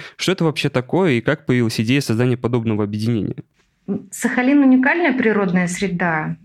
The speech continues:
Speaker 2: в которой, м, уникальные бальнеологические, климатические, грязевые ресурсы. И благодаря им было решено создать как раз вот Тихоокеанский медицинский кластер, потому что это оптимальное место для его размещения.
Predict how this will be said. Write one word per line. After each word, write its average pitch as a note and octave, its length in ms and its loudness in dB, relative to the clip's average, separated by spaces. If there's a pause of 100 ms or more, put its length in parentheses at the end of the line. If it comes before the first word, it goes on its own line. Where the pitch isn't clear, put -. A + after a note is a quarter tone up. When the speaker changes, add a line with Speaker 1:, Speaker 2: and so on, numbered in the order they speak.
(120)
Speaker 2:
в E3+ 220 -14
которой, G#3 640 -2
м, F3+ 840 -4
уникальные G#3+ 460 2
бальнеологические, G3+ 920 0
климатические, G3 760 -2
грязевые G3 520 2
ресурсы. F#3+ 680 -4 (580)
И A#3+ 640 2
благодаря A3 500 0
им D4+ 380 2
было A#3+ 200 4
решено A3+ 340 2
создать G3+ 340 -2
как - 160 -10
раз F#3+ 200 -4
вот D3+ 220 -4
Тихоокеанский G3+ 840 -4
медицинский F#3 500 0
кластер, E3 440 -6
потому F#3 280 -2
что F#3 160 -4
это E3+ 160 -6 (300)
оптимальное A3+ 600 0
место G#3 300 0
для F3 200 0
его F#3 380 0 (140)
размещения. E3 800 0